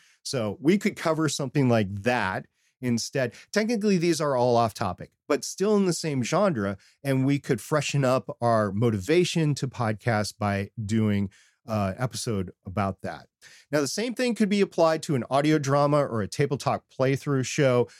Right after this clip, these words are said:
We've seen episodes that are slightly out of topic from the show's normal run. There's time loop episodes, time travel episodes, dream episodes, flashback episodes, episodes about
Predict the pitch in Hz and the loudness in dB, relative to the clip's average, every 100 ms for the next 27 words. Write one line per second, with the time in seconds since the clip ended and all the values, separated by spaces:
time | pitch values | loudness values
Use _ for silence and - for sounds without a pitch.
0 | _ 147 - 180 135 151 160 175 160 143 | _ -6 -4 -4 -4 -4 -4 -2 -2 -2
1 | 117 110 - 147 139 131 120 107 - 139 | -4 -6 -6 -4 0 0 0 -4 -2 -2
2 | 131 131 131 117 - 131 113 107 110 98 | -2 -2 0 0 0 0 0 0 -2 -2
3 | 95 113 143 143 135 _ _ 107 85 - | -2 0 2 0 -4 _ _ -6 -6 -10
4 | - 135 139 139 139 131 131 139 - 139 | -4 0 2 4 2 0 -2 -2 -4 -2
5 | 127 123 117 - - 98 85 - 135 135 | 0 0 -2 -8 -8 -10 -8 -2 0 2
6 | 131 120 117 - 127 117 110 104 - 131 | 0 0 -4 -4 0 0 0 -4 0 2
7 | 127 120 - - 113 - 117 113 - 110 | 2 0 -4 -6 -6 -2 0 0 0 -2
8 | 104 - - 117 113 - 113 101 - - | -2 -8 -8 -6 -6 -4 -4 -4 -10 -14
9 | - 147 185 - 165 151 - - 143 127 | -6 -2 -2 -2 -4 -4 -8 -2 0 2
10 | 127 120 | 2 0